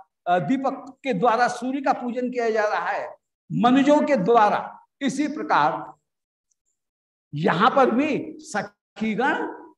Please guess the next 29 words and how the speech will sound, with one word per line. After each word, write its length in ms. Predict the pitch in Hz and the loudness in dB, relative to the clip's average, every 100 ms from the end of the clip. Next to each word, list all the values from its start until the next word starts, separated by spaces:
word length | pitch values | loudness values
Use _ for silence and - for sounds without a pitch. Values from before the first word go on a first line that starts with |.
| _ - | _ -10
श्री 180 | 247 | -4
प्रिया 380 | 247 247 226 208 | -4 0 2 2
जी 180 | 180 190 | 2 -2
के 120 | 214 | -4
श्री 220 | - 220 | -4 -6
चरण 380 | 220 185 180 185 | -4 -2 0 0
में 500 | 247 185 160 156 - - _ _ - | 0 0 -2 -4 -8 -16 _ _ 0
अलता 400 | 247 214 185 190 | 0 0 0 0
लगाती 500 | 185 175 160 - 156 | 0 0 -2 -2 -4
हुई 640 | 135 247 311 - - - 147 | -4 -4 -4 -6 -10 -14 -6
विराजमान 680 | 196 165 147 139 147 190 269 | -2 0 -2 -2 -4 -4 -6
हो 240 | 135 127 | -8 -8
रही 480 | 131 - 202 - - | -10 -8 -8 -8 -10
है। 60 | - _ _ _ _ _ _ _ _ _ _ _ _ _ _ _ _ _ _ _ 165 | -16 _ _ _ _ _ _ _ _ _ _ _ _ _ _ _ _ _ _ _ 2
ये 320 | 190 165 180 170 - - - - - | 6 6 4 2 -2 -10 -18 -16 2
हेतु 680 | 156 220 - 277 233 - - - - 185 | 4 6 6 6 6 2 -2 -8 -6 2
अलंकार 500 | 220 226 214 202 202 | 4 4 4 2 0
के 60 | |
द्वारा 300 | 170 139 196 | 0 0 0
दिखा 280 | 180 165 175 | 0 -4 -2
रहे 160 | 190 220 | 2 2
हैं 180 | 226 233 | 2 0
कि 80 | |
नहीं, 440 | 190 220 202 208 - 160 | 0 2 2 0 -2 2
वो 140 | 202 | 2
पुनरुक्ति 680 | 202 240 226 254 247 254 240 | 2 2 2 2 0 -2 0
नहीं 300 | 196 214 208 | 0 0 -2
है, 160 | 226 269 | -2 0
वह 500 | 185 190 262 - | 2 2 0 -8